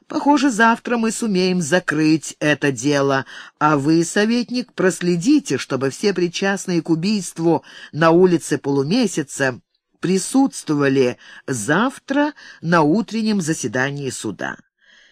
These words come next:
А теперь, Дао Гань, послушаем, что ты разузнал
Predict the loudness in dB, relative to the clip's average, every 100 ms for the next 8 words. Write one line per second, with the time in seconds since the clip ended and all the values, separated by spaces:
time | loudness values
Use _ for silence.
0 | _ _ _ -2 -2 -4 -8 0 4 4
1 | 4 0 -12 -2 2 2 2 0 0 0
2 | -2 -6 -6 -6 -2 0 0 -2 -4 -6
3 | -2 -2 2 4 4 2 0 -4 -2 0
4 | 2 2 -2